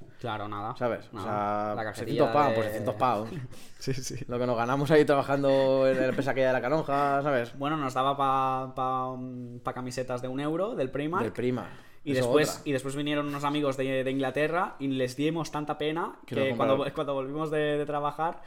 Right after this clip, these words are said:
Speaker 1: nos encontramos
Speaker 2: Sí, calcetines.
Speaker 1: calcetines. <laughs> Porque todos nuestros calcetines
Speaker 2: Estaban
Speaker 1: tenían
Speaker 2: agujereados.
Speaker 1: agujeros.
Speaker 2: Sí.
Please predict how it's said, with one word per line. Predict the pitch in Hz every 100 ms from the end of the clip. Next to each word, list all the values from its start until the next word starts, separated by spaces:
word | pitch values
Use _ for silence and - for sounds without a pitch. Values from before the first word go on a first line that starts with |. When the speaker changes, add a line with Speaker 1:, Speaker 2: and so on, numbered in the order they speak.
| - - - -
Speaker 1:
nos | 139
encontramos | 139 135 131 135 139 202 160 -
Speaker 2:
Sí, | -
calcetines. | 107 107 107 110 104
Speaker 1:
calcetines. | - - - - - 135 - - - -
<laughs> | - -
Porque | 208 - -
todos | - 180 175
nuestros | 185 185
calcetines | 160 156 143 139 151
Speaker 2:
Estaban | 131 123
Speaker 1:
tenían | 127 131
Speaker 2:
agujereados. | 135 120 117 -
Speaker 1:
agujeros. | 156 139
Speaker 2:
Sí. | -